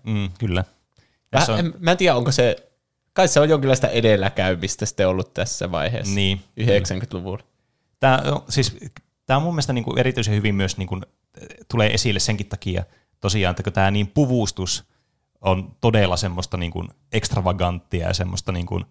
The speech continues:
Speaker 1: semmoista todella niinku, äh, mä tiedän, on, mikä on semmoinen oikea sana tälle, tyylitelty semmoiseksi yliampuvaksi ja semmoiseksi tosi jotenkin futuristiseksi. Tämä on vaikea selittää. Mut siis,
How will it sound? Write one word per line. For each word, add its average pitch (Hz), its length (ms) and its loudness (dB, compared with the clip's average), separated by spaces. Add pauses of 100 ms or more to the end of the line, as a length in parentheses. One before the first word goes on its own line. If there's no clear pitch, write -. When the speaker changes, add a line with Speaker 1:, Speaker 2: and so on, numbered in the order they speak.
(920)
Speaker 1:
semmoista 135 280 0
todella 143 400 0
niinku, 101 280 -6 (480)
äh, 98 80 -6 (600)
mä - 500 -10
tiedän, 139 240 -2
on, 123 120 -4
mikä 127 200 4
on 117 80 2
semmoinen 101 280 0
oikea 113 280 2
sana 95 220 -2
tälle, 92 240 -6
tyylitelty 107 800 2 (360)
semmoiseksi 95 760 -4
yliampuvaksi 95 1300 -4
ja 90 120 -2
semmoiseksi - 420 -6
tosi 101 420 -2
jotenkin 92 320 -6 (120)
futuristiseksi. 90 800 -4 (600)
Tämä 113 120 -6
on 110 40 -2
vaikea 98 240 2
selittää. 92 300 -6 (220)
Mut 120 100 -4
siis, 123 160 0